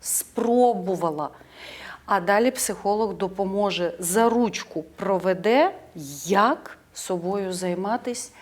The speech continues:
І це, до речі, не дуже складно і приємно.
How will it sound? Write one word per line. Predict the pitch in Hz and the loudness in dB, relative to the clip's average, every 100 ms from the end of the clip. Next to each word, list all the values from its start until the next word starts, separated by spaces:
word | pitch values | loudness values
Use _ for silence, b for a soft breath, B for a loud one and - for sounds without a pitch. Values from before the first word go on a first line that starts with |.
| B B _ | B B _
І | 190 | -12
це, | 185 - 202 202 196 - - | -10 -8 -4 -2 -2 -6 -6
до | 180 | -4
речі, | 190 185 185 170 147 - _ - | -2 -4 -6 -10 -12 -16 _ -10
не | 190 196 220 | -6 -2 -2
дуже | 202 208 180 165 | -2 -4 -4 -6
складно | - 202 220 262 220 175 - | -6 0 2 2 0 -6 -8
і | |
приємно. | 180 - 180 160 139 135 | -12 -8 -8 -8 -10 -12